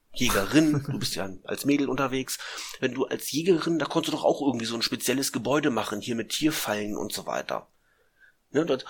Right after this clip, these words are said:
Speaker 1: so dass, dass man so einen eigenen kleinen Bereich hat, den man auf seine eigene Art und Weise gestalten kann, so wie, wie es einem am besten passt. Da hat man dann so sämtliche Freiheiten, das kann man sich so zusammenbasteln, wie man möchte. Und das hat mir echt Spaß gemacht, das war eine coole Idee.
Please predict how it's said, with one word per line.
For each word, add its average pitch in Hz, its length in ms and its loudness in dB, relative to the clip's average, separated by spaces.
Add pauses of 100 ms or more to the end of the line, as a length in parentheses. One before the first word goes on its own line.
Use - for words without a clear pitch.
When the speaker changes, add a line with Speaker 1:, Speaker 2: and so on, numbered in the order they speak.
Speaker 1:
so 151 80 0
dass, 139 280 0 (120)
dass 143 160 0
man 160 100 2
so 147 80 4
einen - 100 4
eigenen 208 380 4
kleinen 147 320 -2
Bereich 117 400 -2
hat, - 160 -6
den 139 80 0
man 135 120 2
auf - 120 0
seine 120 240 2
eigene 208 320 0
Art 135 160 -2
und 143 100 -2
Weise 123 260 0
gestalten 208 580 0
kann, 208 380 0 (200)
so 175 200 0
wie, 160 300 -6
wie 147 120 -4
es 151 100 0
einem 135 140 0
am 117 120 0
besten 135 320 0
passt. - 440 -2 (440)
Da 117 100 0
hat - 100 -4
man 156 80 0
dann 160 100 -2
so 139 80 -2
sämtliche 143 400 -2
Freiheiten, 196 540 0
das 147 140 2
kann 156 100 0
man 147 80 0
sich 143 100 -4
so 127 80 -6
zusammenbasteln, 135 640 0
wie 135 80 -6
man 120 140 0
möchte. 98 420 -2 (500)
Und 151 140 -2
das - 100 4
hat 220 120 0
mir 220 80 -2
echt - 160 -2
Spaß - 240 0
gemacht, 90 200 -6
das 104 120 -6
war 131 60 0
eine 143 100 -2
coole 101 260 -4
Idee. - 440 -4